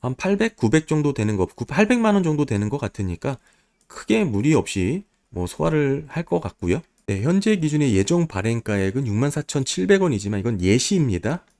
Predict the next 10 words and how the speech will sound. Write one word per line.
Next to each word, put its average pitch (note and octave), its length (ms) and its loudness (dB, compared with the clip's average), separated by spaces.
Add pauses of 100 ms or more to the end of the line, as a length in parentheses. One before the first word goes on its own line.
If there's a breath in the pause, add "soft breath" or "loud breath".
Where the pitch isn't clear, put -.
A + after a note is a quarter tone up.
이제 G#2 400 -2 (100)
확정가액이 D#3 760 0
결정되기까지 A2+ 1040 -2
주가가 C3 320 -2
오르면 C#3+ 400 2
오르는 A2 320 2
대로, G#2 200 0
내리면 G2+ 380 0
내리는 F#2 360 -2
대로 C#3+ 300 -2